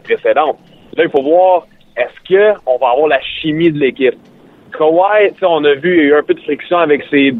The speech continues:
anciens coéquipiers lorsqu'il était à San Antonio, mais quand il était sur le terrain, l'équipe performait. Fait que c'est, c'est, je te dirais que c'est pas quelque chose, euh, qui est surprenant pour nous autres de voir les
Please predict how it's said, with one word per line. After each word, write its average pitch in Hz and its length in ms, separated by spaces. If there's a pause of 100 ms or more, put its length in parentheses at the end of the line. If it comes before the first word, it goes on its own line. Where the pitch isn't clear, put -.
(120)
anciens 139 260
coéquipiers 156 880
lorsqu'il 139 360
était 120 160
à 143 200
San 139 120
Antonio, 135 680
mais 190 380 (360)
quand 165 80
il 156 100
était 180 160
sur 180 120
le 170 80
terrain, 170 420
l'équipe 147 360
performait. 120 580 (480)
Fait 127 100
que 139 220 (440)
c'est, 143 280
c'est, 131 280 (560)
je - 140
te 135 60
dirais 160 200
que - 80
c'est 135 140 (160)
pas 208 320
quelque 147 200
chose, 170 540
euh, 135 320
qui 127 140
est 117 100
surprenant 156 600
pour 139 140
nous 127 100
autres 156 120
de 139 60
voir 139 180
les 139 80